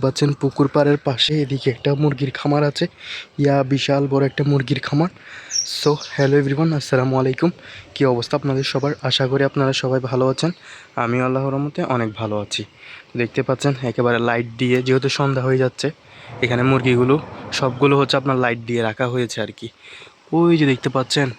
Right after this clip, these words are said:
বিশাল বড় একটা মুরগির খামার, জানি না আপনারা কতটুকু দেখতে পাচ্ছেন। একেবারে শেষ প্রান্ত পর্যন্ত অনেকটাই লম্বা। দেখতে পাচ্ছেন এখানে অনেকগুলো মুরগি, এই মুরগিগুলো একেবারে ছোট ছিল, এখন দেখেন মাশাআল্লাহ অনেকটাই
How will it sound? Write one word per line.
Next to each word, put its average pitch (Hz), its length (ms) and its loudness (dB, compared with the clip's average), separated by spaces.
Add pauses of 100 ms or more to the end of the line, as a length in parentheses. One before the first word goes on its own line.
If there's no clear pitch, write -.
(220)
বিশাল 131 440 0 (120)
বড় 117 120 4 (100)
একটা - 220 -4
মুরগির 117 300 -2 (100)
খামার, 117 260 -2 (560)
জানি 123 200 2
না 135 100 2
আপনারা 131 260 -2
কতটুকু 127 400 -2
দেখতে - 220 -6
পাচ্ছেন। 139 280 -2 (540)
একেবারে 131 300 2 (100)
শেষ 139 160 0 (120)
প্রান্ত 131 280 0 (140)
পর্যন্ত 127 340 -2 (140)
অনেকটাই 127 440 -2
লম্বা। 113 280 -4 (760)
দেখতে 123 220 -4
পাচ্ছেন 135 260 -2 (200)
এখানে 123 240 -2
অনেকগুলো 120 320 0 (100)
মুরগি, 113 280 -4 (400)
এই 135 100 0
মুরগিগুলো 127 440 0
একেবারে 123 340 0
ছোট 123 100 0 (120)
ছিল, 113 120 -2 (1120)
এখন 113 220 -2
দেখেন 117 220 -2 (360)
মাশাআল্লাহ 123 460 -2 (640)
অনেকটাই 120 320 -2